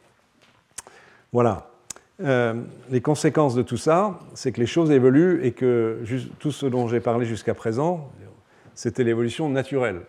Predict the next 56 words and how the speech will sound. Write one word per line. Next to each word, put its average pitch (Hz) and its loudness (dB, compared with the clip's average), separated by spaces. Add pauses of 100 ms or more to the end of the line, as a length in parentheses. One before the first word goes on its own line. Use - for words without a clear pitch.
(140)
en 107 -10
gros, 120 -2
avant 127 -4
qu'il 113 -8
y 117 0
ait 120 -2
une 117 -4
intervention 113 -6
de 107 -4
l'homme, 139 -4 (680)
euh, 104 -8
à 110 -12
travers 117 -4
la 113 -4
médecine. 107 -8 (640)
Et 120 -4
les, 110 0
la 113 0
situation, 120 -4
depuis 113 -4
quelques 107 -4 (880)
cent - 0
ans, 160 2
cent 151 0
cinquante 131 -2
ans, 175 -2
et 104 -10
surtout - -6
au 123 0
cours 117 0
des 107 0
cinquante, 123 -4
soixante 123 -4
dernières 113 -6
années, 131 -4
a 113 -6
radicalement 123 -4
changé. 104 -12 (460)
Et, 110 -8
et 117 -6
donc, 117 -6
on 117 -6
ne 107 -6
peut 113 -2
plus 139 -2
parler 131 0
d'évolution 120 -2
naturelle, 117 -6
je 87 -16
l'ai 92 -10
déjà 92 -12
mentionné 98 -10
à 98 -10
propos 98 -10
du 90 -12
sida. 101 -16